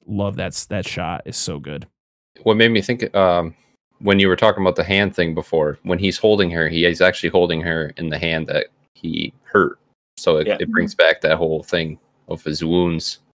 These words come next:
Speaker 3: Yeah, where he cut up on the
Speaker 1: Mm.
Speaker 3: helicopter blade. Yeah, I was
Speaker 2: Yeah.
Speaker 3: gonna mention that too.
Speaker 1: Yeah, okay, okay. Oh, that's a good point. Good point. Um, so yeah, so I love the shot of it, z-, like, him doing his thing, and it zooms in on his eye, and it shows the reflection of the helicop-, more helicopters coming in.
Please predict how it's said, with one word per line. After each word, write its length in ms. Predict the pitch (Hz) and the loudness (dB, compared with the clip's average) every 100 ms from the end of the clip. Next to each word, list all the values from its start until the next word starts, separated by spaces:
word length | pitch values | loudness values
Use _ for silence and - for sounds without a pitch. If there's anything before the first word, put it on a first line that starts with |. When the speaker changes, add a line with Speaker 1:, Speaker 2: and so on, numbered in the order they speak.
| _ _ _ _ - | _ _ _ _ 4
Speaker 3:
Yeah, 80 | |
where 100 | 220 | 4
he 60 | 123 | 4
cut 160 | 160 123 | 4 4
up 100 | 190 | 4
on 80 | 107 | 2
the 60 | |
Speaker 1:
Mm. 40 | 110 | 2
Speaker 3:
helicopter 440 | 110 113 110 113 | 0 2 0 2
blade. 360 | 113 117 117 - _ | 4 6 4 0 _
Yeah, 180 | 117 110 | 4 6
I 20 | |
was 80 | 113 | 4
Speaker 2:
Yeah. 60 | - | 2
Speaker 3:
gonna 100 | 113 | 0
mention 220 | 110 - | -2 -4
that 160 | 104 - | -6 -4
too. 280 | 104 101 90 | -4 -4 -6
Speaker 1:
Yeah, 80 | 82 | -6
okay, 280 | 123 98 92 - 113 | -4 -4 -6 -10 -8
okay. 320 | 117 98 98 _ _ _ _ _ _ _ _ _ | -6 -6 -10 _ _ _ _ _ _ _ _ _
Oh, 120 | - 180 | -6 -6
that's 140 | - | -6
a 20 | |
good 140 | 143 139 | -6 -4
point. 200 | 147 147 | -6 -4
Good 140 | - | -6
point. 220 | 185 156 - _ _ _ 127 | -6 -8 -12 _ _ _ -4
Um, 420 | 135 135 127 120 | -2 -2 -4 -8
so 140 | - 135 | -6 -4
yeah, 200 | 135 104 | -4 -4
so 260 | - 123 | -4 -4
I 180 | 117 120 | -2 -4
love 260 | 127 143 160 | -2 -4 -2
the 100 | 147 | -4
shot 300 | - 135 131 | -4 -2 -2
of 160 | 117 | -2
it, 200 | 120 117 123 | -4 -4 -8
z-, 160 | 113 120 | -10 -8
like, 220 | 117 110 | -6 -6
him 300 | 135 123 120 | -4 -4 -4
doing 340 | 117 123 123 120 | -4 -2 -2 -2
his 200 | 117 - | -4 -4
thing, 340 | 120 120 113 | -4 -2 -4
and 100 | 107 | -4
it 80 | 101 | -4
zooms 320 | 101 110 110 | -2 -2 0
in 80 | 107 | -4
on 140 | 104 104 | -4 -4
his 140 | 98 | -6
eye, 300 | 120 127 120 | -4 -2 0
and 200 | 117 107 | -2 -4
it 40 | 107 | -4
shows 220 | 117 104 | -4 -4
the 80 | 107 | -6
reflection 500 | 101 117 98 - 107 | -4 -6 -6 -4 -4
of 280 | 107 - _ | -6 -12 _
the 180 | 131 120 | -6 -4
helicop-, 420 | 107 101 110 92 | -6 -6 -8 -10
more 160 | 104 101 | -10 -8
helicopters 480 | 95 - 92 - | -10 -10 -14 -14
coming 280 | - 92 98 | -12 -10 -6
in. 280 | 110 107 | -4 -4